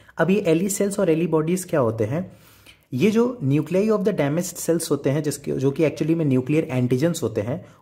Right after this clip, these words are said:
और ये जो एंटी न्यूक्लियर एंटीबॉडीज होती हैं, ये दोनों मिलकर के एंटीजन एंटीबॉडी कॉम्प्लेक्स बनाता है।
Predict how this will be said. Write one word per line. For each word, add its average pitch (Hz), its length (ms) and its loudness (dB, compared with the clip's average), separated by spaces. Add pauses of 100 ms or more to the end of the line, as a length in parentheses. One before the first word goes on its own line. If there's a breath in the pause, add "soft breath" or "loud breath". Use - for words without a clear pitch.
और 156 120 2
ये 208 120 2
जो 220 100 2
एंटी 156 360 0
न्यूक्लियर 175 340 0
एंटीबॉडीज 139 560 0
होती 113 220 0
हैं, 113 300 -6 (280 loud breath)
ये 185 120 4
दोनों 180 240 2
मिलकर 185 280 0
के 185 120 -2
एंटीजन 165 360 -2
एंटीबॉडी 160 440 0
कॉम्प्लेक्स 175 460 -2
बनाता 151 300 -2
है। 135 240 -6